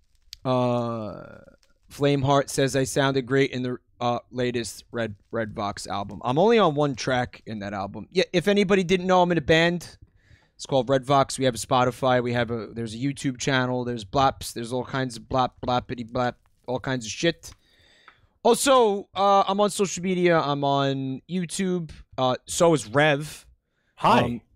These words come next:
Speaker 1: all the
Speaker 2: You
Speaker 1: links.
Speaker 2: just search Rev Scarecrow on YouTube. There's three channels.
Speaker 1: There's also
Speaker 2: Uh,
Speaker 1: links in the chat,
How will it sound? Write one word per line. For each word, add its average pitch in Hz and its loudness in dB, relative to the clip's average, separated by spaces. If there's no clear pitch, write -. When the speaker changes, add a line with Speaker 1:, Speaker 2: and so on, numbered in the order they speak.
Speaker 1:
all 160 2
the 160 2
Speaker 2:
You 147 0
Speaker 1:
links. 165 2
Speaker 2:
just 156 -2
search 214 2
Rev 175 2
Scarecrow 139 2
on 107 -2
YouTube. 107 -4
There's 104 -2
three 113 -4
channels. 95 -4
Speaker 1:
There's 151 2
also 233 4
Speaker 2:
Uh, 202 4
Speaker 1:
links 226 2
in 202 4
the 175 0
chat, 226 2